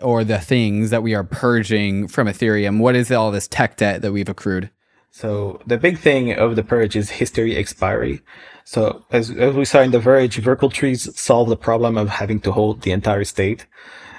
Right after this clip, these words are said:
Speaker 2: And The Purge is, removes the problem of holding the entire history. Now you can just, like, sync even faster by getting the latest finalized block and then saying, "Hey, give me, like, the state today," or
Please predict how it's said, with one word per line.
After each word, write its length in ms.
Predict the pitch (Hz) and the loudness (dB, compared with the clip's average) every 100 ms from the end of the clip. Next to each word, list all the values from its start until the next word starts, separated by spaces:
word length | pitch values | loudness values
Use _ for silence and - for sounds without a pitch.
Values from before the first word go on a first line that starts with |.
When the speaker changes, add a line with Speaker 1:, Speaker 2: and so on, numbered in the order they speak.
| - | -8
Speaker 2:
And 260 | - 113 110 | -2 0 0
The 60 | |
Purge 420 | 104 131 117 104 107 | 2 2 2 -2 -4
is, 460 | 113 107 107 104 - _ _ _ _ - - | -2 0 0 -4 -14 _ _ _ _ -20 -2
removes 440 | 127 120 127 117 | 0 4 2 4
the 180 | 117 110 | 2 0
problem 380 | - 117 120 117 | 2 2 2 2
of 240 | 110 107 - - | -2 -4 -10 -8
holding 460 | - 123 123 120 | 2 2 2 0
the 100 | 117 | 0
entire 340 | 113 117 113 110 | 0 2 2 2
history. 480 | 110 - 127 135 | 0 0 0 0
Now 160 | 143 113 | 0 0
you 180 | 110 104 | 0 0
can 140 | 113 | -2
just, 220 | 110 107 | -2 -4
like, 200 | 98 101 _ - | -4 -6 _ -10
sync 360 | - 120 107 | -4 -2 -2
even 240 | - 104 101 | -4 -2 -2
faster 560 | - 117 - 123 120 | -2 -4 -2 0 0
by 420 | 107 104 95 98 - _ - - _ _ - | 0 -2 0 -4 -10 _ -20 -20 _ _ -2
getting 300 | 127 117 117 | 0 2 2
the 120 | 110 | 2
latest 440 | 113 120 120 110 | 2 2 2 0
finalized 480 | - 110 113 113 110 | 0 0 2 0 0
block 320 | 120 123 127 | 0 0 0
and 160 | - 104 | -2 0
then 260 | 107 101 - - | 2 0 -6 -12
saying, 280 | - 107 104 | -2 0 2
"Hey, 200 | 113 104 | 0 -2
give 260 | - 113 | -2 -2
me, 140 | 113 110 | 0 0
like, 220 | 101 95 | 0 0
the 80 | 95 | -4
state 420 | - 107 101 - | -2 0 0 -2
today," 360 | 101 104 107 104 | -2 0 2 0
or 300 | 101 - | -2 -6